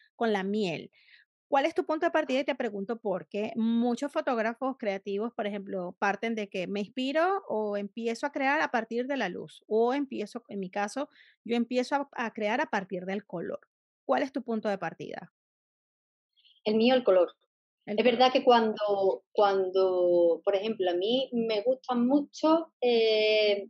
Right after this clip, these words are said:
Speaker 2: las tardes de verano, si hablamos de luz, ¿vale? Y, porque claro, aquí la luz ahora mismo es muy potente a estas horas del día,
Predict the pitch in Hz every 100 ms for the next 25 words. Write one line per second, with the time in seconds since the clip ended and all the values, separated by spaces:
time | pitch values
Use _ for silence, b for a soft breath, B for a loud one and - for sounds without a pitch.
0 | _ - 226 - 240 247 240 240 320 339
1 | 359 - _ _ _ _ _ _ _ _
2 | _ _ - 226 202 233 220 214 170 185
3 | 202 294 453 - _ _ _ _ _ _
4 | _ 247 240 233 220 214 208 196 - _
5 | _ _ _ _ 208 196 233 226 240 240
6 | 233 269 247 240 247 247 269 247 269 262
7 | 262 233 185 165 - 170 - 208 233 214
8 | 214 196 202 170 156